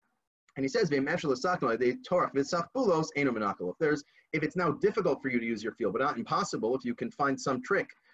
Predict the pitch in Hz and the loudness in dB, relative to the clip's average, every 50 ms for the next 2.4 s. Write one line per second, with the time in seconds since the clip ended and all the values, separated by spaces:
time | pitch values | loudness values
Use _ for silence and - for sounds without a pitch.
0 | _ _ - - 143 143 151 151 143 123 110 127 151 156 156 151 143 143 - 175 | _ _ -4 -2 0 2 2 2 2 2 2 2 2 2 2 2 0 0 0 0
1 | 185 190 208 240 247 240 196 170 160 156 156 151 - _ _ _ - 143 147 147 | 0 2 2 2 4 4 4 4 4 2 0 -2 -4 _ _ _ -2 -2 0 2
2 | 139 135 131 143 135 135 139 | 2 2 2 2 2 2 0